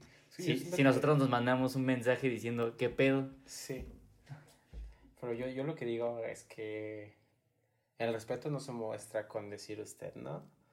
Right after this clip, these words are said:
Speaker 1: Se muestra como con
Speaker 2: Con las acciones.
Speaker 1: con las accio-, aparte con las acciones de... que es algo más que no sé, realmente no se puede escribir, pero, por ejemplo, el tono de voz, ¿no? Yo te puedo decir mil veces usted, pero si estoy enojado,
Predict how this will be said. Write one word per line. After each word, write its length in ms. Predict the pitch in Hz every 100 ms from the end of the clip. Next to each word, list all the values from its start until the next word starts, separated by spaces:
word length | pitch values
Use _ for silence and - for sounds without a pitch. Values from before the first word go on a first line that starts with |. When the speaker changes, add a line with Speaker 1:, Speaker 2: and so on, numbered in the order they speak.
| _ _ _ _ _ _ _ _
Speaker 1:
Se 160 | -
muestra 340 | 117 113 160 -
como 340 | 113 110 107
con 400 | - 107 104 101 -
Speaker 2:
Con 140 | - 117
las 160 | 104
acciones. 520 | 104 - 117 110 104 -
Speaker 1:
con 120 | 120
las 120 | 113
accio-, 200 | 113 - 120
aparte 240 | 131 190
con 80 | 190
las 140 | 120 113
acciones 540 | - 120 139 151 - _ _ _ _ _
de... 640 | 113 113 113 110 110 107 110 - _ _ _
que 80 | -
es 80 | 113
algo 140 | 117
más 640 | 113 110 107 104 - - - - _ -
que 100 | 110
no 120 | 107
sé, 160 | -
realmente 320 | 113 110 113 117
no 80 |
se 80 | 113
puede 180 | 113 113
escribir, 400 | - 107 107 - -
pero, 220 | 95 -
por 100 | 113
ejemplo, 320 | 113 104 104
el 120 | 110
tono 180 | 113 120
de 60 | 113
voz, 200 | 95 107
¿no? 200 | 131 147 - - _ -
Yo 80 | 120
te 40 |
puedo 160 | - 120
decir 220 | 123 117
mil 140 | 120
veces 220 | 120 120
usted, 280 | - - 104 - _
pero 140 | 110 110
si 40 |
estoy 160 | - 135
enojado, 640 | 120 110 113 135 - -